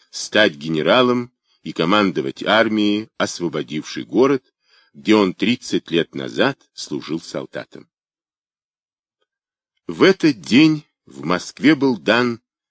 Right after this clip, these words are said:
первый победный салют в честь освобождения городов Орёл и Белгород. Нашим пятой, сто шестьдесят девятой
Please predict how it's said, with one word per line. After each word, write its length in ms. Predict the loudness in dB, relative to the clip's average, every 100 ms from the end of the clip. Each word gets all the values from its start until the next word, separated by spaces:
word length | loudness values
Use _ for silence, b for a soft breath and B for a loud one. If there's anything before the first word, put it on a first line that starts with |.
| _ _ _
первый 480 | 2 4 4 2 0
победный 680 | 0 -2 2 0 0 -6 -6
салют 500 | -4 -4 -2 -2 -6 _ _ _ _
в 100 | -18
честь 540 | -6 2 2 2 -10 -8
освобождения 800 | -6 -6 -4 -4 -2 -2 0 -2
городов 520 | -4 -6 -4 -6 -8 _ -14
Орёл 500 | -10 0 0 0 -8 _ _
и 120 | -14
Белгород. 580 | -10 -12 -12 -16 -18 -20 _ _ _ _ _ _ _ _ b b b b b
Нашим 640 | 0 2 2 0 -2 -2 -8 _ _ _ _ _ _ _
пятой, 580 | 2 2 2 0 0 -2 _
сто 360 | -16 -14 2 2
шестьдесят 680 | 2 -4 -6 -4 0 0 0
девятой 680 | -4 2 2 2 -4 -6